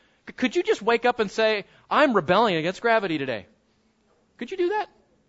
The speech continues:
Well, you can do it once and find out you're wrong and probably dead. But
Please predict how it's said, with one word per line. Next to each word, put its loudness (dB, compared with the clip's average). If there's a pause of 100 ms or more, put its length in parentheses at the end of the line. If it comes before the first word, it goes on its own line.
(580)
Well, 2
you 0
can 0
do 6
it 4
once 4
and -4
find 0
out 4
you're -2
wrong 0
and -6
probably 0
dead. 2 (760)
But 0